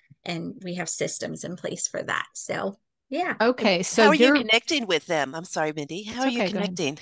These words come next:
Speaker 3: Where are you, how are you getting to them?
Speaker 1: How, okay, so, um, yeah, so we use a lot of our social media. Um, a lot of people will hand out our cards. Um, and so, like, people all over the country hand out our literature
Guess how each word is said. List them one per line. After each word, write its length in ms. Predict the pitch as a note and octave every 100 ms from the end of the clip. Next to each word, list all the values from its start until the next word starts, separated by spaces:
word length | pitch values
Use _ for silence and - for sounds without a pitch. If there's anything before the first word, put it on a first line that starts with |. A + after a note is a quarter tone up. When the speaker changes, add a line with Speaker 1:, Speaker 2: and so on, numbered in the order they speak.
| -
Speaker 3:
Where 180 | F#3+ G3
are 40 |
you, 180 | F#3+ F#3
how 180 | E3 F#3+
are 100 | F#3+
you 120 | F#3
getting 260 | F3+ F3+ E3+
to 200 | - F#3
them? 320 | D3 C#3 C3 - _ _ _ -
Speaker 1:
How, 320 | C4 A#3+ A#3+ -
okay, 340 | C4 C4+ C4
so, 460 | A#3+ A#3 A3 G#3+ G#3+ - _ _ -
um, 300 | C4 B3 A#3
yeah, 300 | C4 D4 D4
so 320 | C4 C4 B3
we 120 | A#3+
use 260 | D4+ F4+ E4
a 80 | C#4
lot 240 | A#3 A#3
of 120 | B3
our 140 | C#4+ C#4
social 440 | - B3 A#3+ D4+
media. 520 | C#4 G#3 G3 G3 G#3+ B3+ -
Um, 280 | A3 G#3 G3
a 100 | G#3
lot 200 | G3+ G3
of 80 | G#3+
people 400 | G#3 G#3+ A3 G#3+
will 180 | G3+ G3+
hand 320 | G3+ F#3+ G3
out 160 | G3+ G3
our 200 | - F#3+ -
cards. 500 | F#3+ F#3 G3 G3+ - -
Um, 320 | G3 G3 F#3 G3 _ _ _ _ -
and 280 | G#3 G3 G3+
so, 420 | - G3 F#3+ F#3+
like, 320 | F#3+ G3 F#3+ -
people 380 | A3 G#3+ G#3+
all 240 | G3+ G3 G3
over 200 | F#3+ G3+
the 120 | G3
country 500 | - F3+ F3+ F#3+ F#3
hand 300 | F#3 F#3 F3+
out 160 | F3+ F#3
our 120 | F#3+
literature 560 | F3+ F#3+ F#3+ G3 F#3+